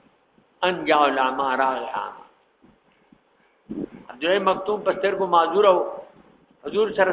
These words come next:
سنادی د قریشو دی راغی۔ علمنی مما علمک الله۔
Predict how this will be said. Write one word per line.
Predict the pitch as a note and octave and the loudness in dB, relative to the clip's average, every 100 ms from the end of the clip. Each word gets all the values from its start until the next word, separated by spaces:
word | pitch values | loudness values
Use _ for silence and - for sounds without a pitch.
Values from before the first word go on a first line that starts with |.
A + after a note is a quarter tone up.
| - | 0
سنادی | E3+ E3 E3 G3+ | 0 0 -2 -4
د | F#3+ - | -2 0
قریشو | E3 G3 G3+ F#3+ F3+ - - _ - - - - - _ _ _ _ _ - | 2 2 2 0 -4 -6 -14 _ -20 -20 -20 -20 -20 _ _ _ _ _ 2
دی | G#3 | 6
راغی۔ | F#3+ F3 D3+ A#2+ G#2+ - - _ _ _ _ _ _ _ _ _ - - - - _ - | 8 8 6 0 -6 -12 -20 _ _ _ _ _ _ _ _ _ -18 -12 -12 -14 _ 0
علمنی | D3+ G3 F#3 F#3 F#3 | 2 4 2 0 0
مما | F3 E3+ E3 | 2 6 6
علمک | E3 D#3 C#3+ C#3+ | 4 -2 -2 -2
الله۔ | C3 A#2+ | -2 -4